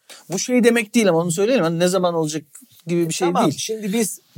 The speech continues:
Speaker 2: kova var. Kovanın dolu
Speaker 1: Hı.
Speaker 2: olduğunu biliyoruz. Kovanın taşmak üzere olduğunu da biliyoruz. Ama taşacak damlanın hangi damla olduğunu bilmiyoruz. Yani bir yerden bir damla düşecek. Mesela ne oldu bu son depremde? Bakın ilk deprem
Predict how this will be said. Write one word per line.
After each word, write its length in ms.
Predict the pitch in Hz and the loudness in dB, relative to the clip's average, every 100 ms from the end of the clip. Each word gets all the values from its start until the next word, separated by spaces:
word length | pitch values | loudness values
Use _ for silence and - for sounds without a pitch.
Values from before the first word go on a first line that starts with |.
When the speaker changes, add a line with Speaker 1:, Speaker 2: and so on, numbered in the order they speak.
| 151 156 - | -8 -8 -4
Speaker 2:
kova 300 | 190 202 170 | 0 2 2
var. 220 | 202 269 | 0 -2
Kovanın 440 | - 175 175 214 165 | -2 0 0 0 0
dolu 140 | 156 | 2
Speaker 1:
Hı. 40 | 165 | 2
Speaker 2:
olduğunu 380 | 147 127 151 180 | 0 -2 -4 -2
biliyoruz. 520 | 139 120 - - - _ _ | -4 -6 -12 -18 -20 _ _
Kovanın 440 | - 190 180 202 285 _ _ _ _ _ _ _ _ _ - | -6 -2 0 -2 -6 _ _ _ _ _ _ _ _ _ -4
taşmak 440 | 170 - 226 - | -4 -2 -2 0
üzere 240 | 156 143 | 0 2
olduğunu 360 | 143 131 127 123 | 0 -2 -4 -6
da 100 | 113 | -6
biliyoruz. 300 | - - - | -8 -20 -8
Ama 160 | 190 233 | -4 -2
taşacak 600 | 202 160 165 214 240 165 | -2 -2 -2 -2 -2 0
damlanın 440 | 160 156 151 262 | 0 0 -2 -2
hangi 380 | 214 233 220 156 | -2 -2 -2 0
damla 260 | 156 151 151 | 0 0 0
olduğunu 380 | 143 131 175 | 0 -2 -2
bilmiyoruz. 500 | 175 135 110 78 - - - - - | -2 -4 -6 -16 -20 -20 -20 -20 -6
Yani 280 | 175 190 202 | -2 -2 0
bir 60 | |
yerden 400 | 277 175 208 254 | 2 2 0 -2
bir 120 | 202 175 | 0 0
damla 340 | 190 190 175 | 2 2 0
düşecek. 360 | 127 - 107 - | -2 -8 -10 -4
Mesela 400 | 170 - 202 214 | -2 0 0 0
ne 120 | 269 | 0
oldu 460 | 277 160 117 117 | 2 2 0 -4
bu 160 | 120 120 | -2 -4
son 300 | - 123 123 | -4 -8 -4
depremde? 640 | 117 - 117 117 170 269 - - - - - | -6 -6 -10 -8 -6 -6 -10 -20 -20 -10 -6
Bakın 300 | 214 185 143 - _ _ _ | -2 -2 -2 -10 _ _ _
ilk 300 | 254 302 - | -4 -4 0
deprem 420 | - 175 185 254 | 0 0 0 0